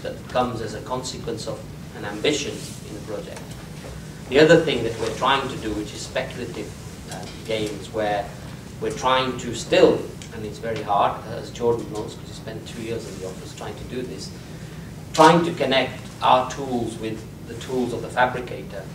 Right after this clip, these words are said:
and the tools of the, of the architect, because there isn't still a, a, a tool that does all of the things. So there's a few things like that going on in the office. Another type of, uh, research that's going on is, you know, forms, hybrid forms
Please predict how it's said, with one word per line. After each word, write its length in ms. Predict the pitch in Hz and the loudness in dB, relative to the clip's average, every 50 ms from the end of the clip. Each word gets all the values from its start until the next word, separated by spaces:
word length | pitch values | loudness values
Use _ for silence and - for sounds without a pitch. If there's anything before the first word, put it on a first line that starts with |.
| - - - - - - - - | -12 -12 -12 -12 -12 -12 -12 -10
and 100 | 110 107 | -10 -6
the 60 | 104 | -4
tools 320 | 104 - 120 120 117 110 110 | -4 -2 -2 -2 -2 -2 -2
of 180 | 110 - - | -4 -4 -4
the, 140 | 110 104 101 104 - - - - - | -4 -4 -6 -6 -8 -10 -12 -10 -10
of 100 | - - - | -10 -8 -4
the 60 | 107 | -4
architect, 460 | 110 110 - - - - - - - - - - - | -4 -4 -4 -6 -10 -10 -10 -12 -10 -12 -12 -12 -12
because 340 | - - - 117 - - - - - - - - - - | -10 -8 -6 -6 -6 -8 -8 -12 -12 -14 -14 -12 -8 -4
there 140 | 120 123 | 0 2
isn't 260 | 139 147 143 - 131 127 | 2 2 2 0 -2 -4
still 320 | - - - 127 - 107 | -4 -2 -2 0 0 0
a, 100 | 98 - - - | -2 -6 -8 -8
a, 300 | - 127 - - 135 135 | -8 -8 -6 -6 -4 -6
a 60 | - - | -6 -4
tool 180 | - - 127 | -4 -4 -2
that 280 | 117 113 110 113 110 - | -2 0 0 -2 -2 0
does 200 | 120 113 110 - - - - 123 | 0 0 0 -2 -4 -2 0 2
all 140 | 123 117 - | 2 2 0
of 100 | - - | -2 -4
the 60 | - | -8
things. 400 | - - 95 92 - - - - - - - - - - - - - - - - | -10 -10 -10 -10 -10 -10 -12 -12 -12 -12 -12 -12 -12 -12 -12 -12 -12 -14 -14 -12
So 120 | - - 117 | -10 -6 -2
there's 200 | 117 127 127 123 | 0 0 0 0
a 80 | - | -2
few 500 | - - 143 143 147 143 135 123 - - - - - - - | -4 -2 0 2 4 4 2 2 0 -2 -6 -8 -8 -4 0
things 300 | 131 127 127 123 - 113 | 2 2 2 2 2 2
like 200 | 107 - - - | 0 0 0 0
that 240 | 117 107 - - | -2 -2 -2 -4
going 220 | - 113 107 104 104 | -6 -6 -6 -4 -4
on 160 | 104 104 101 - - - - - - | -4 -6 -6 -6 -8 -12 -12 -12 -10
in 60 | 104 101 | -6 -4
the 80 | 104 | -2
office. 460 | 107 113 - - 143 139 - - - - - - - - - - - - - | -2 -2 -2 -2 -4 -4 -4 -6 -8 -10 -12 -12 -12 -12 -12 -12 -10 -8 0
Another 300 | 120 135 147 147 143 - | 4 6 8 8 8 8
type 280 | - 127 123 123 - | 8 8 8 6 4
of, 280 | 113 104 - - - 113 | 0 -4 -6 -6 -4 -4
uh, 200 | 110 104 101 104 104 | -2 -2 -2 -4 -4
research 400 | 107 113 113 - 113 107 - - | -4 -4 -4 -4 -4 -4 -4 -6
that's 160 | - - - | -6 -8 -6
going 300 | - - 113 110 107 107 | -4 -4 -4 -2 0 2
on 340 | 120 135 143 139 135 - 120 | 6 8 8 8 8 8 4
is, 240 | 110 104 - - - - - - - 151 | 0 -2 -4 -6 -8 -8 -8 -8 -8 -8
you 60 | 151 | -8
know, 80 | - | -8
forms, 680 | - - - - 139 143 139 - - - - - - - - | -8 -6 4 8 10 10 10 10 8 4 0 -6 -6 -2 0
hybrid 320 | 120 120 117 117 117 - | 0 2 2 0 -4 -6
forms 640 | - - - 123 127 131 127 123 123 127 - - | -4 -2 0 2 2 2 0 -2 -6 -8 -10 -10